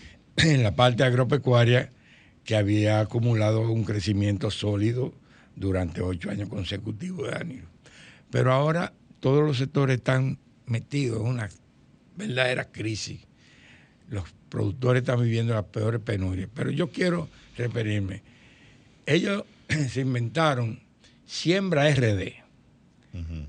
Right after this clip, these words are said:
Speaker 1: Cuando
Speaker 2: Que
Speaker 1: anunciaron
Speaker 2: dirigía,
Speaker 1: Siembra
Speaker 2: dirigía
Speaker 1: R D,
Speaker 2: el programa que dirigía Faña,
Speaker 1: sí.
Speaker 2: Leonardo Faña.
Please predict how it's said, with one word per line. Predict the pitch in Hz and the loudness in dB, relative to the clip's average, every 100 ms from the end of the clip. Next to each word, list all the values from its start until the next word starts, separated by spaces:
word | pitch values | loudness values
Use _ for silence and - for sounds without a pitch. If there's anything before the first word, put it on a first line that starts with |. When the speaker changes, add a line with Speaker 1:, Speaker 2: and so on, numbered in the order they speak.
| - | -6
Speaker 1:
Cuando | 120 123 | 0 2
Speaker 2:
Que | 135 | 2
Speaker 1:
anunciaron | 131 - 180 208 | 0 0 2 2
Speaker 2:
dirigía, | 196 127 | 2 2
Speaker 1:
Siembra | 196 208 208 202 | 4 4 4 4
Speaker 2:
dirigía | 196 180 | 6 6
Speaker 1:
R | 160 | 4
D, | 135 | 4
Speaker 2:
el | 113 | 0
programa | 117 143 | -2 -2
que | 139 | -2
dirigía | 127 131 | -2 0
Faña, | 117 113 92 76 | -2 -4 -6 -10
Speaker 1:
sí. | 76 127 120 98 | -4 2 2 2
Speaker 2:
Leonardo | 98 107 110 | -2 -4 -4
Faña. | 98 82 | -6 -10